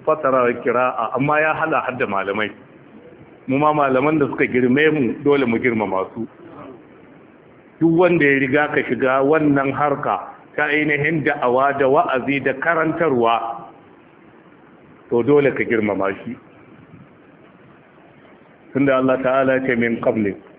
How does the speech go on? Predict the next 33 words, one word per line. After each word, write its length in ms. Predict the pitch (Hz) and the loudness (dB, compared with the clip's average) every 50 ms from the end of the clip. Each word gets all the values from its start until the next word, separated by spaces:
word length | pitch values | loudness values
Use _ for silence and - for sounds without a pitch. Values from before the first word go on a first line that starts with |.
| - - - - - - - - - - - - - - | -20 -20 -20 -20 -20 -20 -20 -20 -20 -20 -20 -20 -20 -16
kafin 480 | - - 104 104 - - 139 147 147 143 | -6 -2 -2 -2 0 0 0 -2 -2 -2
kai. 480 | - 185 175 - - - - - - - - - - - - - - - - - - - - - - - - - - - - - - - - - - - - - - 165 160 - - - - - - - - - - - - - - - - | 0 0 0 0 -2 -8 -10 -12 -16 -18 -20 -20 -20 -20 -20 -20 -20 -20 -20 -20 -20 -20 -20 -20 -20 -20 -20 -20 -20 -20 -20 -20 -20 -20 -20 -20 -20 -20 -20 -20 -20 -20 -20 -20 -20 -20 -20 -20 -20 -20 -20 -20 -20 -20 -20 -20 -20 -14 -4
Daga 240 | 113 110 107 123 123 | -4 0 2 2 0
ja'aka 400 | 120 143 165 180 175 165 165 175 | 2 2 2 4 4 2 2 2
al-haqqu 380 | 165 151 165 214 220 - 233 208 | 0 0 0 -2 -2 2 2 2
min 140 | 196 196 196 | 2 4 2
rabbik. 460 | 196 208 262 262 185 196 208 170 - - - - - - - - - - - - - - - - - - - - - - 127 | 4 4 2 2 2 0 0 0 0 -4 -6 -10 -12 -14 -18 -20 -20 -20 -20 -20 -20 -20 -20 -20 -20 -20 -20 -20 -16 -8 -4
Amma 180 | 120 135 151 | 0 0 2
tunda 260 | 151 175 170 170 160 156 | 2 2 2 2 2 2
ana 100 | 151 151 139 | 2 2 0
magana 360 | 139 135 139 147 147 143 135 | 0 2 2 2 2 2 0
ne 100 | 139 139 | 0 0
da 80 | 135 | 0
manzo 240 | 120 120 120 117 135 | 0 0 -2 0 2
Allah 240 | 143 147 151 139 127 - | 2 2 2 0 0 0
sallallahu 400 | 151 143 135 131 143 143 127 127 131 | -2 -2 0 2 2 2 2 2 0
alaihi 240 | 127 123 135 131 135 | 0 0 0 -2 0
wa 120 | 135 127 127 | 0 0 2
alihi 160 | 127 127 127 | 2 2 0
wasallam, 380 | 123 - 214 233 226 220 196 - - - - - - - - | 2 0 0 2 2 0 -2 -2 -10 -18 -20 -20 -20 -6 0
waɗanda 320 | 156 151 156 151 139 139 139 | 0 2 2 2 2 2 0
aka 140 | 139 - 143 | 0 0 0
ba 160 | 135 147 143 143 | 2 2 2 2
su 80 | 147 | 0
littafi 460 | 135 135 131 131 147 143 143 147 127 120 | -2 -2 0 0 0 0 0 0 -4 -4
kafin 320 | - 120 113 - - 139 131 | -2 -2 -2 -2 -2 -4 -2
kai 120 | 143 147 147 | 0 -2 0
ka 140 | 143 139 123 | 0 0 0
zo 160 | 135 160 156 156 | 2 0 0 0
suna 180 | 170 160 147 123 | -2 0 0 0
da 80 | 117 | 0
wani 160 | 117 123 131 156 143 | 0 0 0 0 -2
experience, 560 | 131 117 - - - 143 139 135 139 123 123 | -4 -6 -6 -6 -4 -4 -2 0 0 -2 -2